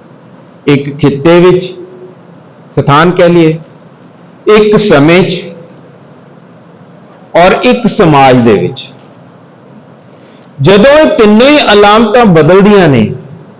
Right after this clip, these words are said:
ਸ-, ਤਿੰਨੇ ਸੱਸਿਆਂ ਵਿੱਚੋਂ ਇੱਕ ਸੱਸਾ ਵੀ ਬਦਲਦਾ ਹੈ, ਸਮਾਂ, ਸਥਾਨ ਤੇ ਸਮਾਜ, ਤਾਂ ਧਰਮ ਦੇ ਵਿੱਚ ਤਬਦੀਲੀ ਹੋਣੀ ਲਾਇਬਲ ਹੈ, ਜ਼ਰੂਰੀ ਹੈ।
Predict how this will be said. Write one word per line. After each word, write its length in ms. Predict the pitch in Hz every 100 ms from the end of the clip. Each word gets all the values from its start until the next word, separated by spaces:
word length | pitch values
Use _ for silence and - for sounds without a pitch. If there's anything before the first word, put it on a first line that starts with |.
| - - -
ਸ-, 160 | - 165 - - - 214
ਤਿੰਨੇ 320 | 208 240 240
ਸੱਸਿਆਂ 440 | 240 196 208 208
ਵਿੱਚੋਂ 300 | 208 208 214
ਇੱਕ 280 | 233 220 220
ਸੱਸਾ 420 | - 175 - 214
ਵੀ 140 | 202 175
ਬਦਲਦਾ 440 | 135 123 135 131
ਹੈ, 340 | 147 190 - - - - - -
ਸਮਾਂ, 520 | - 170 170 196 214
ਸਥਾਨ 640 | 208 - 165 147 156 185 180
ਤੇ 180 | 196
ਸਮਾਜ, 560 | 180 - 135 123 196 175 - - - - - - - - - - - - -
ਤਾਂ 140 | 151
ਧਰਮ 500 | - 170 135 160 180
ਦੇ 140 | 180
ਵਿੱਚ 460 | 170 180 185 170 156
ਤਬਦੀਲੀ 540 | 120 120 147 160 185
ਹੋਣੀ 680 | 175 143 127 127 135 151 117
ਲਾਇਬਲ 480 | 117 117 123 131 127
ਹੈ, 100 | 127
ਜ਼ਰੂਰੀ 640 | 110 123 135 170 160 110
ਹੈ। 100 | 98